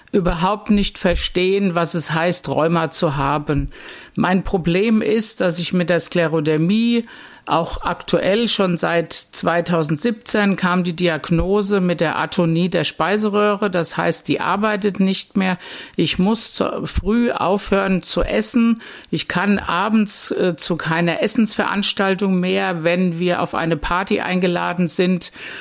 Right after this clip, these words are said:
dann kann ich dort nichts essen. Die Freunde und Bekannte fragen dann immer,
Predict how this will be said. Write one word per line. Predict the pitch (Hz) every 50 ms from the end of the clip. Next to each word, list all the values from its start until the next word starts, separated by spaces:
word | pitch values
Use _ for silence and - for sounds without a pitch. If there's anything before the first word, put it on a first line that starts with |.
| - - -
dann | - 160 160 156 147
kann | - 180 180 185
ich | 185 170 - -
dort | 180 165 160 160 -
nichts | 160 156 147 - - - -
essen. | - 208 226 - - - 226 220 226 220 - - - - - - _ -
Die | - 185 175 180 180 175 175 170 160 - -
Freunde | - - - 160 151 165 180 196 214 208 202 202
und | - 185 165
Bekannte | - 170 147 - 190 202 202 190 202 175
fragen | - - - 156 151 160 180 190 185
dann | 175 185 175 175
immer, | - 170 175 175 175 170 175 170 165